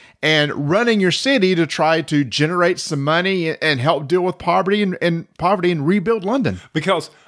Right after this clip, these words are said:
Speaker 2: amazing enough, it's not the winner is who has the most money.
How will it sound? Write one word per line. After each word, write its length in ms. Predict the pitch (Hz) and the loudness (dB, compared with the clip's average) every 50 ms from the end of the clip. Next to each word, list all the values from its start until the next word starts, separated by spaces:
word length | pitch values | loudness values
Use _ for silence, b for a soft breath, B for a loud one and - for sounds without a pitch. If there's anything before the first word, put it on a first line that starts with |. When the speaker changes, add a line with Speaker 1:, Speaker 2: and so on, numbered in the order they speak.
| b _ | b _
Speaker 2:
amazing 580 | 135 143 147 151 175 208 240 220 285 285 285 285 | -2 0 0 2 2 2 2 0 -2 -4 -2 -2
enough, 520 | 294 294 311 320 320 269 185 185 - - _ b b b b b | -2 0 0 0 0 0 -2 -4 -8 -14 _ b b b b b
it's 180 | - - 135 - | -4 -4 -4 -4
not 400 | 151 165 196 247 262 233 - _ | -4 -4 -4 -4 -4 -8 -6 _
the 80 | 175 165 | -2 0
winner 320 | 175 202 233 233 202 170 | 0 0 0 -2 -2 -4
is 220 | 160 147 143 143 | -2 -2 -4 -4
who 100 | - 151 | -4 -6
has 220 | 151 156 165 156 - | -4 -4 -4 -4 -6
the 80 | 143 | -8
most 280 | 139 143 143 135 - - | -6 -4 -4 -6 -6 -6
money. 340 | 131 135 131 110 73 - | -8 -8 -8 -8 -10 -12